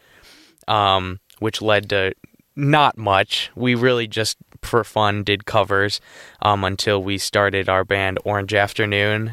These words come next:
and we started to play a lot of local festivals, um, and, you know, didn't really travel too far, but had a great time doing it. Um, but it wasn't until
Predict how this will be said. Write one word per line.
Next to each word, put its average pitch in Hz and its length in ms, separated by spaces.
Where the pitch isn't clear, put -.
and 104 280
we 101 80
started 104 260
to - 60
play 110 160
a 101 60
lot 101 180
of 101 100
local 104 320
festivals, 101 800
um, 101 800
and, 98 380
you 127 120
know, 98 300
didn't 127 200
really 120 200
travel 110 320
too - 160
far, 101 280
but 117 160
had 156 140
a 143 60
great 120 240
time 107 260
doing 98 320
it. 98 180
Um, 98 460
but 113 120
it 110 80
wasn't 117 260
until 113 640